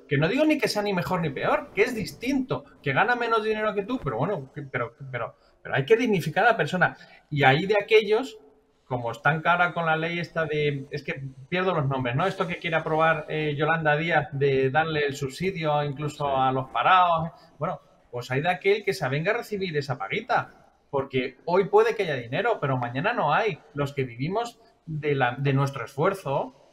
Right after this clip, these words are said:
Speaker 1: vamos a saber salir adelante, pero todos esos no van a salir. En Venezuela, Eurico, hablaba el otro día con un cliente,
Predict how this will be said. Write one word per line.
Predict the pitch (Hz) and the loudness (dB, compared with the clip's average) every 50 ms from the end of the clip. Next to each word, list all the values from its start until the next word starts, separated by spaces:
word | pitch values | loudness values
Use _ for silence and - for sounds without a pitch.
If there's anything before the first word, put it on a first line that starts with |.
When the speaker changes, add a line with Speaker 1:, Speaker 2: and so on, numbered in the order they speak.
| _ _ _ _ _ _ _ _ _ _ | _ _ _ _ _ _ _ _ _ _
Speaker 1:
vamos | - 127 139 151 190 190 247 | 0 0 2 2 2 2 0
a | 240 | 0
saber | 240 226 226 220 220 202 | 0 0 0 0 0 0
salir | - 208 196 185 180 | 0 -2 -2 0 0
adelante, | 156 135 120 117 127 180 220 - - 185 | 0 0 0 -2 -2 -4 -2 -2 -4 -4
pero | 143 - 147 135 131 123 - | -2 -2 -2 -2 -2 -2 -4
todos | - 156 180 240 285 269 - - | -4 -2 -2 -2 -2 -2 -2 -2
esos | 208 185 - - 143 131 151 - - - - _ _ _ _ _ _ _ _ _ _ _ _ _ _ _ _ _ _ _ _ _ | -2 -2 -2 -2 -2 -2 -2 -4 -6 -12 -20 _ _ _ _ _ _ _ _ _ _ _ _ _ _ _ _ _ _ _ _ _
no | - 135 151 | -2 0 2
van | 151 190 233 294 | 4 4 4 2
a | 285 | 2
salir. | 262 - 143 127 156 196 - - | 0 -2 -2 -2 -2 -4 -2 -4
En | 147 139 | -2 -2
Venezuela, | 131 127 123 117 - - 190 226 233 208 208 226 226 | -2 -2 -4 -6 -4 -2 0 0 2 0 0 -2 -2
Eurico, | 151 147 147 190 196 - 165 160 - | -4 -4 -4 -4 -4 -2 -2 -2 0
hablaba | - 127 127 139 160 175 180 | -2 -2 0 2 2 2 0
el | 175 | -2
otro | 160 156 156 | -6 -6 -4
día | 156 147 139 | -2 -2 -2
con | 143 147 | -2 -2
un | 147 135 | -4 -4
cliente, | 127 123 123 127 127 123 120 120 - 131 | -4 -4 -4 -4 -4 -4 -6 -6 -8 -8